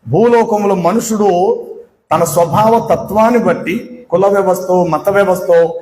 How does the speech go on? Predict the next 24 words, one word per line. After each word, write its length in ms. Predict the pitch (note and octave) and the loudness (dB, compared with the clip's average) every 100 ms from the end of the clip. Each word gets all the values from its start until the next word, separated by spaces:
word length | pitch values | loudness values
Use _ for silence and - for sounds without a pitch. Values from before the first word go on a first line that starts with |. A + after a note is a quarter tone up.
| - - | -14 -4
ఆస్తిని 380 | C3+ G3+ - G3+ | -2 0 -2 -4
బట్టి 240 | F#3 F3+ F#3 | -4 -4 -2
గొప్పవాడు, 580 | D#3 D3+ F#3 F3+ F3 | -2 0 2 2 2
ధనం 360 | F3 D3+ F3 F#3+ | 0 -2 0 0
లేకపోతే 400 | F3+ F3 F3+ F3+ | 0 0 -6 -2
వాడు 180 | E3+ D#3 | -2 -2
బీదవాడు, 800 | C3 D3 E3+ F3 E3+ E3 D#3+ D3+ - - _ - | -4 -2 0 2 2 2 -2 -6 -10 -20 _ -4
ఏమీ 280 | E3 G#3+ G#3 | 0 2 2
లేకపోతే 560 | F#3+ F3+ F3+ F3+ F#3 | 2 0 0 -2 0
వాడు 220 | F3 E3 D3+ | 2 2 2
అంటరానివాడు 920 | C#3 F3 F3 E3+ F3 E3 D#3 D#3 D#3 | 0 2 2 0 2 2 2 0 -6
అంటూ 220 | F3 F#3+ | -8 -8
ఇలాంటి 600 | F3 E3+ G3+ A#3+ B3 - | -8 -4 -2 0 -2 -4
వెలివేతలు 720 | G3+ D3+ D#3+ G#3 A#3 A3+ A3 G3+ | -6 -4 0 2 2 0 -2 -2
కలిగి 540 | F3+ D3+ C#3 A3 C4 - - _ | -2 -4 -6 -4 -6 -10 -20 _
మనుషులు 460 | A#2+ F#3 C4 C#4 C4 | -2 0 0 2 2
మనుషుల 420 | A3+ A3 A#3 B3 | 2 0 0 0
మధ్య 300 | A3+ A3 G#3+ F#3 | 0 0 0 -2
విభేదాలు 540 | E3 D3+ A3+ A3 A3+ | -2 0 2 2 0
సృష్టించబడ్డాయి. 1000 | A3 G3 - F#3+ F#3 F3 E3+ - D#3+ D#3 | -2 -8 -14 -10 -6 -2 -2 0 0 -2
కానీ 760 | C#3+ - A2+ D#3+ B3 C#4 - - - _ A2 | -4 -2 0 2 0 0 -4 -18 -20 _ -8
దేవుడైతే 880 | C#3+ G#3 B3+ A#3+ G#3 F#3 D3+ G3 F3 | 0 2 2 2 0 -2 0 0 0
లోకమంతటిని 1200 | C#3 D3 F3+ F#3 F3+ E3+ D#3+ D3+ D#3 E3+ A#3 D4 - - | 0 0 0 -2 -2 -4 -4 -8 -6 -2 -2 -2 -8 -8
ప్రేమిస్తున్నాడు. 760 | C#3+ D3 C#3 - - - A2 | -4 -2 -2 -4 -4 -4 -4